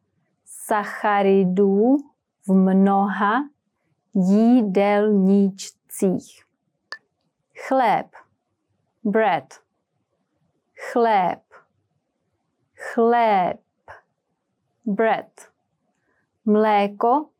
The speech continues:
a chléb, prosím. Milk and bread, please. Mléko a chléb, prosím.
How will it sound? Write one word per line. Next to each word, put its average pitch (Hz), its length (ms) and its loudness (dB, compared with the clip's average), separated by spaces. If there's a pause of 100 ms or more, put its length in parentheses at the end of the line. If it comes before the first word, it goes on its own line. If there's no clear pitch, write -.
(160)
a 247 100 -6
chléb, 233 480 -2 (180)
prosím. 185 760 -4 (600)
Milk 233 320 0 (140)
and 254 240 0
bread, 202 360 -2 (160)
please. 180 600 -2 (800)
Mléko 208 1160 0 (600)
a 190 240 -2 (1120)
chléb, 226 460 0 (1040)
prosím. 190 960 -2